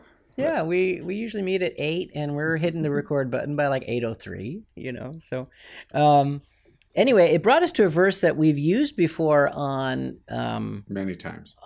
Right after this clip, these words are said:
Speaker 2: many times. Uh, Romans, uh, five, well, Romans five five says, "Hope does not disappoint because the love of God has been poured out into our hearts through the Holy Spirit." But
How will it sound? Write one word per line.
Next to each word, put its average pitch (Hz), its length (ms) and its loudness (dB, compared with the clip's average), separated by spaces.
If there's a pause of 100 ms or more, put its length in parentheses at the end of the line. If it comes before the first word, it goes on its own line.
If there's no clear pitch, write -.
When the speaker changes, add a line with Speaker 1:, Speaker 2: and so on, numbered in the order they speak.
Speaker 2:
many 220 300 2
times. 92 420 -4
Uh, 127 160 2
Romans, 170 760 -2
uh, 107 460 -4
five, 135 840 -2 (120)
well, 143 180 4
Romans 247 300 2
five 170 280 4
five 156 280 2
says, 139 200 0
"Hope 185 280 0
does 143 160 -4
not 139 220 -2
disappoint 135 640 -2 (520)
because 143 260 2
the 135 80 2
love 139 220 6
of 131 100 -2
God 131 200 4
has 123 80 0
been 120 160 -4
poured 135 280 2
out 123 180 2
into 120 180 0
our 117 120 0
hearts 117 300 -2
through 117 200 -4
the 107 100 -2
Holy 107 280 -4
Spirit." 107 580 -6 (540)
But 151 320 2